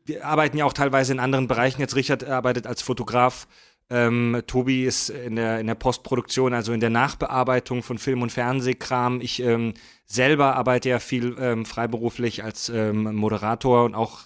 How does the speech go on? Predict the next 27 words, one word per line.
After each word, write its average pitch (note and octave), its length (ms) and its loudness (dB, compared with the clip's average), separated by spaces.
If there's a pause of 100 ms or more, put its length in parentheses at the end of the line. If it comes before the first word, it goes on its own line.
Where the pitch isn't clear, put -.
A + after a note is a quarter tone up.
(140)
äh, A2 60 -2
als, - 400 -4
äh, G#2+ 220 -2
Cutter A#2+ 320 -2
hin B2 140 0
und A#2 120 0
wieder. A#2 240 0 (1300)
Und A#2+ 320 2
wir A#2 260 2
waren C#3+ 160 6
auch D#3 100 4
schon D3 220 2
an C3 220 0
einigen C3 320 0
Filmsets D#3 600 2
und B2+ 120 -2
haben B2 180 2
auch G#2+ 100 -2
selbst - 800 0
bei B2 140 0
Filmen C3 260 2
mitgearbeitet B2+ 640 0
und A2+ 120 -4
so A#2 140 -4
weiter A#2 380 0
und, A2 320 0
ähm, G#2+ 580 -2